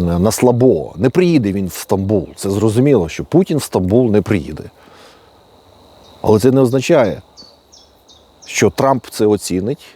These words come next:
і в рамках системи координат торгівельної метушні прийме військово-політичне рішення на користь України. Ну, це ж треба розуміти. І цього не буде. До тих пір, поки не буде сформована,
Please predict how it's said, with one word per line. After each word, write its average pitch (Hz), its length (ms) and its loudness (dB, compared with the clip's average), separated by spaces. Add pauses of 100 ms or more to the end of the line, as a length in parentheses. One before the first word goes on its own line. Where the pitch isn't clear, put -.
(640)
і 110 540 2 (1600)
в 95 120 0
рамках 107 640 -4 (500)
системи 107 380 0
координат 107 560 0 (140)
торгівельної 101 560 0
метушні 175 580 -2 (160)
прийме 143 420 2
військово-політичне 123 840 0
рішення 123 360 -4
на 92 120 -6
користь 120 320 -4
України. 87 300 -8 (500)
Ну, 101 100 -2
це - 160 0
ж - 120 -4
треба 120 220 2
розуміти. 127 440 0 (1400)
І 101 40 0
цього 131 280 2
не 139 100 2
буде. 127 300 0 (640)
До 143 80 6
тих 147 140 4
пір, 185 160 4
поки 165 260 0
не 143 100 0
буде 139 240 0
сформована, 120 840 -2